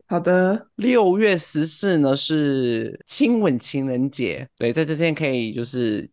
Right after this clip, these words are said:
Speaker 2: 对，
Speaker 1: OK，
Speaker 2: 大家发生亲亲。
Speaker 1: OK。
Speaker 2: 然后听说很多，在西方国家，很多人会挑在，很多国家会挑在这一天办一些什么亲吻比赛，可能亲最久。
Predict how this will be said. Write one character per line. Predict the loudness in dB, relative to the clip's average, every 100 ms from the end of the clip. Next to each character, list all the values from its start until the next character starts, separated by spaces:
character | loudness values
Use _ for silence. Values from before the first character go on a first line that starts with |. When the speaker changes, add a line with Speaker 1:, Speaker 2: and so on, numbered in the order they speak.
| -2
Speaker 2:
对， | 0
Speaker 1:
OK， |
Speaker 2:
大 | 0
家 | 0
发 | 0
生 | 2
亲 | 2 2
亲。 | 2
Speaker 1:
OK。 | 2
Speaker 2:
然 | 2
后 |
听 | 2
说 | 2 2 2
很 | 0 0
多， | 2 2 0 -4 -2
在 | 0 0
西 | -2 -4
方 | -2 0
国 | 0
家， | 0
很 | -2
多 | 0 2
人 | 0
会 |
挑 | -2 -4 -4
在， |
很 | -4 -2 0
多 | 0 0
国 | 0
家 | 0 0
会 | -2
挑 | -4 -2
在 | 0 0
这 | -2
一 | -4
天 | -4 -6 -4
办 | -2 -2
一 |
些 | -4
什 | -8
么 | -10 -12
亲 | -8 -2
吻 | -2 -2
比 | -4
赛， | -4 -2
可 |
能 | -2
亲 | 0 0
最 | 2 0
久。 | 2 0 0